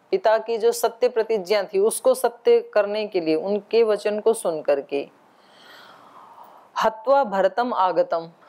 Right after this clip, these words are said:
एक तरफ तो मैं इतने महान आदर्श को लेके चल रहा हूँ कि पिता की आज्ञा का पालन करना है, और यहाँ आए हुए भरत जी को यदि मैं मार दूँ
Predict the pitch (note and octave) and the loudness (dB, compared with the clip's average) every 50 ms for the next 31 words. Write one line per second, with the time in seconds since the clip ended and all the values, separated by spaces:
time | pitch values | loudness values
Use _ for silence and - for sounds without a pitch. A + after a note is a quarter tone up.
0 | - - - _ _ _ _ _ _ _ _ _ G3+ G#3+ A#3 A#3+ - - A#3+ B3 | -20 -20 -20 _ _ _ _ _ _ _ _ _ 2 2 2 2 0 0 0 0
1 | A#3+ - - - B3 A#3+ A#3 A3+ A#3+ A#3+ A#3+ A#3+ A3+ - A3+ A#3 - A#3+ A#3 A#3+ | 0 -2 0 2 2 2 2 -2 -4 -4 -4 -4 -4 -4 -4 -2 0 2 2 2
2 | A#3+ A3 G#3 G3+ G3 F#3+ G#3 A#3 A#3+ A#3+ A#3 A3+ A3+ A3 G#3 A#3 A#3 G#3+ - - | 2 2 2 0 0 0 0 0 0 2 2 2 2 2 2 2 2 0 -6 -2
3 | - A3+ G#3 G#3 G3+ G3+ - G#3+ G#3 - G3+ G3+ G3+ G3 F#3+ F3+ E3+ F#3 F#3 F3+ | 0 2 2 2 0 0 0 -2 0 0 0 2 2 2 0 0 -2 -4 -6 -6
4 | F3+ F#3 F3+ F3 - F#3+ F#3 - G3 F3+ - G3 G3 G3 F#3+ - G#3 G#3 - - | -6 -10 -14 -8 -8 -8 -4 -4 -4 -2 0 0 0 0 -2 -2 -2 0 2 2
5 | F3+ F3+ E3 D#3+ F#3+ F#3+ F#3 F#3 G3 F#3 F#3 - F#3 F#3 G3 G#3+ G#3+ G#3+ G3 F#3 | 0 0 -2 -2 -4 -4 -2 -2 -2 -2 0 0 0 2 2 0 0 0 -2 -2
6 | D#3 D3+ D#3 D#3 D3+ D3 D3 D3 - - _ _ _ _ - - - - - - | -2 -2 -4 -6 -6 -6 -10 -12 -16 -16 _ _ _ _ -20 -20 -20 -10 -2 0
7 | G#3 A3 A3 G3 G3+ G3 G3 A3 B3 A#3+ G3+ A3+ A3 A#3 A#3+ A#3+ G#3+ A#3 A#3+ G#3 | 0 0 2 0 -4 -2 -2 0 0 0 2 2 2 2 2 2 2 0 0 2
8 | G#3 G3+ G3+ G#3+ G3 G3 A#3+ A#3+ G#3+ A#3+ A#3 G#3+ F#3+ G3 F3 E3 D3+ D3 D3+ D#3 | 2 2 2 0 0 0 0 2 4 4 4 4 2 -4 -8 -8 -6 -2 -2 0
9 | E3 D#3+ E3 E3 F3+ | 0 -2 -4 -8 -10